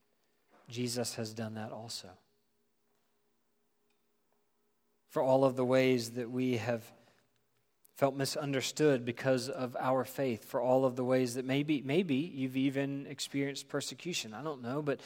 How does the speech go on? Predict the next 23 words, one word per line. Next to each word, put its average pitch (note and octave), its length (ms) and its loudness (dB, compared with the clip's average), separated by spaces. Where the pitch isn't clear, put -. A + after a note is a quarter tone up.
but D3 80 6
at D3 80 2
the D3 80 0
very D3 220 8
least, D3+ 340 4
maybe C#3 220 0
you've C3+ 140 0
been C#3 180 0
misunderstood C3+ 880 -4
because B2+ 400 -4
of, B2 240 -6
of B2+ 240 0
your C3 200 0
faith, B2+ 340 -2
because B2 320 -2
of, A#2 180 -6
of B2 140 -6
who C#3 260 2
you've B2+ 280 0
given B2+ 380 -2
your A#2+ 140 -4
life A#2 380 -2
to. A2+ 300 -6